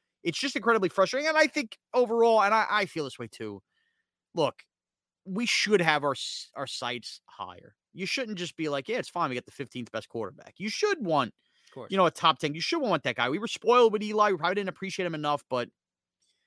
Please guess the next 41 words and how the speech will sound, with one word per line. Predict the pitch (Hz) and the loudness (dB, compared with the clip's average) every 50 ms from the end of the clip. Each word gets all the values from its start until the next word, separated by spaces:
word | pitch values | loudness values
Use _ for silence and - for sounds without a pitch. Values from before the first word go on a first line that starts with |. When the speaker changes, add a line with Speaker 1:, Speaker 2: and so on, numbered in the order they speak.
| _ _ _ _ - | _ _ _ _ -4
Speaker 1:
yeah, | 131 123 98 | -2 0 0
I, | 107 143 160 - | 0 0 0 0
I | 156 175 | -2 -2
don't | 165 135 175 160 156 135 | 0 2 2 2 2 0
wanna | 131 131 | -4 -6
be | 117 117 113 | -4 -6 -6
in | 107 | -8
Baker | - 107 104 98 - 104 | -8 -8 -8 -8 -8 -10
Mayfield | 101 101 98 95 - 107 104 92 | -10 -10 -12 -12 -12 -12 -12 -10
land. | 95 98 95 92 92 - | -10 -12 -12 -12 -12 -6
I | 113 139 | -2 0
don't | 151 175 | 2 2
wanna, | 185 190 180 170 - | 2 0 -2 -2 -4
in | - 160 151 147 - - | -4 -4 -4 -4 -6 -10
whoever | 117 - 151 151 165 175 156 165 156 | -8 -4 2 4 4 4 6 4 2
that | 143 139 127 | 0 0 0
version | 123 139 139 139 113 123 127 | -2 -2 -2 -2 -4 -6 -8
of | 117 - | -6 -4
Baker | 131 127 113 135 | -6 -6 -6 -6
Mayfield | 123 127 123 120 - 135 123 120 | -8 -6 -8 -8 -8 -8 -8 -8
is, | 123 110 | -8 -6
maybe | 117 120 139 147 139 135 | -4 -4 -4 -4 -4 -6
it | 131 | -6
is | 139 117 | -8 -6
Tyrod | - 123 117 113 113 107 104 | -2 -2 -2 0 -2 -4 -4
Taylor | - - 110 110 | -6 -6 -6 -6
on | 107 | -6
the | 107 | -8
team. | - - - - | -12 -12 -6 -6
I | 131 135 | -4 -4
don't | 123 - 156 156 151 151 143 - _ _ _ _ _ _ _ - | 0 2 2 4 4 2 -2 -8 _ _ _ _ _ _ _ -4
want | 131 135 139 123 - | 0 0 0 0 -2
to | 139 | -6
be | 120 104 123 123 | -8 -4 -4 -2
that | 113 120 113 107 _ | -2 -2 -4 -4 _
team | - - - 127 120 110 104 101 | -10 -8 -6 -4 -4 -4 -6 -8
in | 87 107 | -10 -14
twenty | - - 135 127 113 104 95 | -10 -8 -6 -6 -6 -8 -10
twenty-three. | - - 117 104 98 - - - - 95 - _ _ _ | -10 -8 -8 -8 -8 -10 -14 -16 -18 -18 -18 _ _ _
But | - 98 - | -18 -6 0
first, | - 170 180 165 - - - | 2 2 2 0 -2 -8 -18